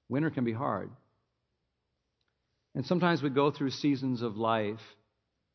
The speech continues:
and there are winter seasons in life. Now, there's spring, where everything's happy and growing and fresh and new and exciting. And there's summer, where it's beautiful and fun and light and breezy. And there's fall,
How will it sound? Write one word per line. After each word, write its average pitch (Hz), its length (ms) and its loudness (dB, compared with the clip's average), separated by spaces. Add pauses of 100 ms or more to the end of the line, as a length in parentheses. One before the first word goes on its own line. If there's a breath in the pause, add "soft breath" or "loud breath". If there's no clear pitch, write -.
(1500)
and 113 120 0
there 120 100 4
are 117 80 4
winter 117 340 -2
seasons 98 520 -6
in 90 100 -8
life. 87 240 -10 (420)
Now, 117 80 0
there's 175 160 6
spring, 165 500 2 (240 loud breath)
where 117 100 -2
everything's 147 280 2
happy 160 440 2 (160 loud breath)
and 135 100 -4
growing 156 340 6
and 143 100 4
fresh 170 320 2
and 131 100 0
new 160 140 8
and 151 100 6
exciting. 139 400 0
And 135 80 2
there's 185 140 4
summer, 190 420 4 (200 loud breath)
where 151 100 6
it's 151 100 -4
beautiful 208 680 6
and 143 120 2
fun 190 500 6 (120)
and 143 180 2
light 202 420 6 (160 loud breath)
and 135 140 0
breezy. 190 640 4 (140 loud breath)
And 147 160 2
there's 131 160 0
fall, 208 500 8